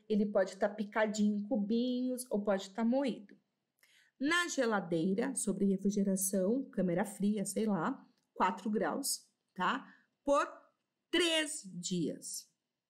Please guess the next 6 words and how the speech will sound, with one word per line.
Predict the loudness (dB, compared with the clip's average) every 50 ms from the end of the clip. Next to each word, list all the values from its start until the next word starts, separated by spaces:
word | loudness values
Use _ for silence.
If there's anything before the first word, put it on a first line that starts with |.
| _ _ _ _ _ _ _ _ _ _ _
Três | 2 2 2 2 0 -2 -6 -10 -20 _
dias. | _ -10 -8 -8 -8 -8 -12 -16 -20 -20 -20 _ _ _ _ _ _ _ _ _ _ _ _ _ _ _ _ _ _ _ _ _ _ _ _ _ _ _ _
Não | -2 -2 0
por | 0 2
uma | 2 2 2 2
semana, | 0 0 0 0 -2 -2 -4 -6 -8 -10 -12